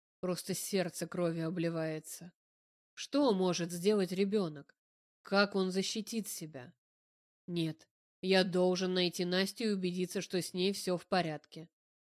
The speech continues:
Я ведь говорил вам, мы с Галькой с детства знакомы, да и другие ребята тоже. Мы вчетвером почти как родственники были.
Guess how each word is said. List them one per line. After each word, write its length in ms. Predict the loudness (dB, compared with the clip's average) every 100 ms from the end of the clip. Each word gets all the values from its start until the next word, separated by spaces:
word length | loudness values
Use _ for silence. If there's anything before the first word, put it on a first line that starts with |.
| _ _
Я 160 | 2 2
ведь 180 | 2
говорил 460 | 2 6 6 6 0
вам, 240 | -2 -6
мы 200 | -6 -4
с 80 | -4
Галькой 440 | 2 2 4 2 0
с 60 |
детства 380 | 2 0 0 -6
знакомы, 680 | 0 -2 -2 -4 -2 -4 -10 -16 _ _ -2
да 100 | 2
и 100 | 4
другие 460 | 4 2 2 0
ребята 420 | 0 0 -2 -4 -6
тоже. 500 | -2 -2 -4 -12 -20 _ _ _ _ _
Мы 160 | 0 0
вчетвером 600 | 0 -6 -2 0 0 0
почти 320 | -2 -2 -2
как 200 | -2 0
родственники 600 | 0 0 -2 -6 -6 -6
были. 420 | -6 -6 -6 -12